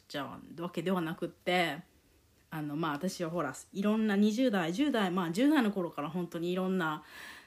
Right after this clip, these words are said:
メンタルのこの症状があったりとか、こう、いろんなこう、メスもうこの人生のこう、あらゆる、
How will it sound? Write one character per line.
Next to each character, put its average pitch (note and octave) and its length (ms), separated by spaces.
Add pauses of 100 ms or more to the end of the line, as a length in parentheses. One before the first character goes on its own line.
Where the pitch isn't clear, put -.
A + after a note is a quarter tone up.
メ F#3 160
ン F3+ 80
タ E3 140
ル D#3+ 100
の D3+ 240
こ D3 160
の C#3+ 400
症 D#3+ 320
状 D#3+ 220
が C#3+ 100
あ - 40
っ C#3+ 80
た D3+ 120
り C#3+ 80
と C3+ 160
か、 E3+ 420
こ D#3 120
う、 D3+ 80
い D#3 40
ろ D#3+ 140
ん E3 140
な D3+ 100
こ C#3+ 540
う、 - 100 (120)
メ F3 240
ス - 280 (360)
も D#3+ 360
う - 40
こ F3+ 60
の E3+ 120
人 G#3 240
生 F#3 200
の D#3 120
こ D#3 140
う、 - 40
あ F3+ 120
ら F#3 120
ゆ G3+ 120
る、 D#3+ 240